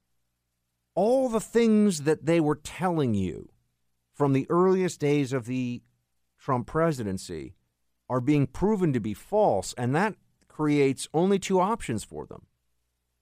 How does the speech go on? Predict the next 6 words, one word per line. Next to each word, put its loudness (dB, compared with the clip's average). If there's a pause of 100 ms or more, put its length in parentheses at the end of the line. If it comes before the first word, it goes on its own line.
(360)
Increasing 2
desperation 0 (400)
of -8
lies 0
and -8
smears 0